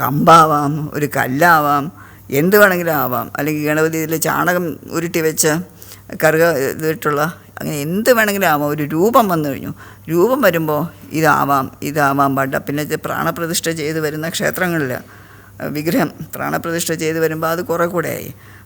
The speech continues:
അപ്പോൾ ഇ-, ഇതാവാം, ഇതാവാൻ പാടില്ല, ഇത് ശുദ്ധം, ഇത് അശുദ്ധം, ഇത് പുണ്യം, ഇത്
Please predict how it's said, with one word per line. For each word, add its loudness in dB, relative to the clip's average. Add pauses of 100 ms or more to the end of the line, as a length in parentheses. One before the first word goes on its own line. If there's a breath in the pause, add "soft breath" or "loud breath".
അപ്പോൾ -4
ഇ-, -6
ഇതാവാം, 2
ഇതാവാൻ -2
പാടില്ല, -2
ഇത് -4
ശുദ്ധം, -4
ഇത് -2
അശുദ്ധം, -4
ഇത് -4
പുണ്യം, -4
ഇത് -4